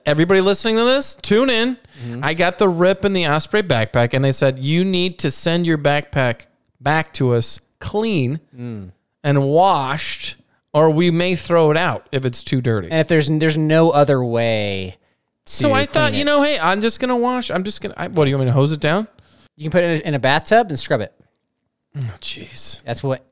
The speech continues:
Speaker 2: everybody else does that cares for their backpack.
Speaker 1: Or I just throw it in the gentle cycle and I call it
Speaker 2: It,
Speaker 1: a day.
Speaker 2: there's, like,
Speaker 1: It was
Speaker 2: coatings
Speaker 1: fine.
Speaker 2: in the backpack that help the, um, fabric stay
Speaker 1: Mm-hmm.
Speaker 2: longer lasting, and you, it, yeah,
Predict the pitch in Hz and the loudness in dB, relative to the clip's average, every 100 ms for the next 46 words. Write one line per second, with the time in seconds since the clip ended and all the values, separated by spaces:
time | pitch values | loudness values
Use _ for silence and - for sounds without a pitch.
0 | - 151 151 156 143 139 131 127 - 131 | -2 0 2 2 2 2 0 -2 -2 -2
1 | 120 120 123 120 - - 117 107 107 - | -2 -2 -4 -6 -10 -12 -8 -8 -8 -12
2 | 107 101 101 - - - _ - 151 196 | -14 -14 -14 -16 -20 -20 _ 0 2 4
3 | 196 156 156 - 160 156 156 143 110 127 | 2 0 -2 0 0 0 -2 -4 -2 -2
4 | 135 127 110 120 113 127 113 107 - 110 | -2 -6 -6 -6 -6 -4 -4 -4 -6 -6
5 | 113 107 104 104 156 151 185 - 214 156 | -4 -4 -4 -6 -6 0 -2 2 0 2
6 | 151 190 214 226 208 196 147 135 143 - | 4 6 6 4 2 0 2 0 0 0
7 | 151 147 - - 127 120 135 131 - 127 | 0 0 -4 -4 -4 -2 -4 -4 -4 -4
8 | 117 113 120 110 104 101 - 127 123 131 | -2 -4 -4 -4 -6 -10 -4 -2 -2 -2
9 | 131 - - 123 117 117 117 120 117 117 | -6 -6 -6 -4 -4 -4 -4 -4 -2 -2
10 | 120 127 117 117 117 120 - 143 117 120 | -2 -4 -4 -4 -4 -4 -6 -8 -6 -6
11 | 117 117 117 - 156 - _ - 95 | -6 -6 -8 -14 -20 -20 _ -16 -16